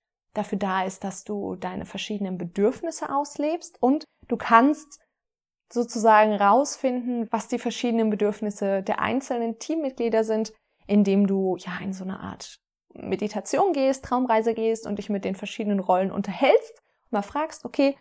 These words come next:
was möchtest du denn gerade, was brauchst du denn gerade und warum brauchst du das?"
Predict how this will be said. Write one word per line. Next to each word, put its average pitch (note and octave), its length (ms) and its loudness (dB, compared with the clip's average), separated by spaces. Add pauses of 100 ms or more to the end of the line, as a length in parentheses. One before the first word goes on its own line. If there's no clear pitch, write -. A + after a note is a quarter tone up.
(420)
was G3+ 440 -4
möchtest C4+ 460 0
du A#3+ 60 0
denn G#3 360 -2
gerade, G#3 560 0
was G3 180 -4
brauchst A3+ 540 -2
du B3 40 -6
denn A3 160 -6
gerade G#3+ 300 -4
und G3 180 -2
warum F#3+ 440 2
brauchst B3 440 0
du A3+ 40 -2
das?" A3+ 280 0